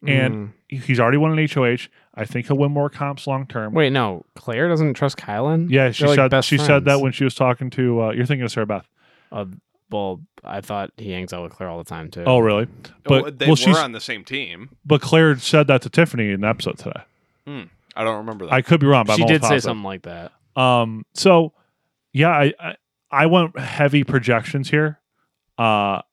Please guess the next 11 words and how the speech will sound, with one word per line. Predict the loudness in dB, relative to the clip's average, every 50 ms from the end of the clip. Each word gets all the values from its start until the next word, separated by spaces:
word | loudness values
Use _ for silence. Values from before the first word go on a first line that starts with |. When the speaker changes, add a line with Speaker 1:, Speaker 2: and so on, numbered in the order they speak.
| _
Speaker 1:
and | -6 -2 -2
I, | -2 -2 -4 -6
I | -6 -4 -4 -2
think | -2 -4 -4 -4
he's, | -6 -6 -4 -2 -2 -4 -6 -12 -16 -12
his | -10 -10 -10 -8
game's | -8 -10 -10 -8 -10
shaping | -8 -8 -8 -8 -8 -10
up | -10 -12 -12
very | -10 -10 -10 -10 -8 -10
nicely. | -10 -12 -12 -12 -12 -12 -14